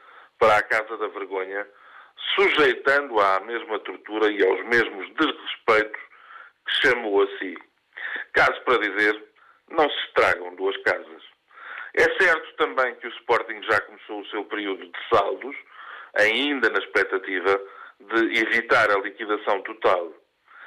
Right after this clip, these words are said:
É agora um facto que as candidaturas às eleições autárquicas vão desatar a lançar mais intriga, mais punhalada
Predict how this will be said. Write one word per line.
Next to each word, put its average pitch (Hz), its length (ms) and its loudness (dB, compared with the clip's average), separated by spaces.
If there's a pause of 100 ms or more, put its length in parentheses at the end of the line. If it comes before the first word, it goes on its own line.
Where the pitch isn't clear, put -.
(260)
É 139 200 4
agora 151 260 2
um 117 100 -4 (120)
facto - 460 -2 (520)
que 127 120 0
as 113 160 0 (120)
candidaturas 147 920 2
às 95 200 2
eleições 120 560 0
autárquicas 95 760 0 (560)
vão 147 320 2
desatar 117 580 2
a 110 80 2
lançar 98 540 0 (460)
mais 127 540 0
intriga, 110 720 -4
mais 123 540 2
punhalada 110 840 0